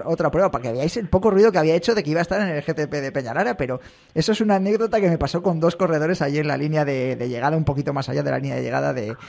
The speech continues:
de San Martín de Castañeda. Así que, Pablo, que lo sepas, ¿eh? Bueno, te echamos de menos, ¿eh? Que lo sepas también.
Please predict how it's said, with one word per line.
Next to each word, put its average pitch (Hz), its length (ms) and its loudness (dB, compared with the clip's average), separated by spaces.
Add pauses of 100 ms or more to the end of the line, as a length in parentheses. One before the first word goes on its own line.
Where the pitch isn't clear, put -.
(180)
de 151 120 4
San 143 140 0
Martín 139 280 -4
de 147 80 -6
Castañeda. - 540 -8 (400)
Así 139 180 -4
que, 165 80 4
Pablo, 165 300 6
que 160 100 2
lo 135 120 0
sepas, 123 300 -2
¿eh? 147 40 0
Bueno, 170 180 2
te - 60 -4
echamos 151 300 2
de 151 80 -2
menos, 110 260 -4
¿eh? 139 160 -6
Que 139 80 -8
lo 113 100 -8
sepas 127 300 -10
también. 110 320 -10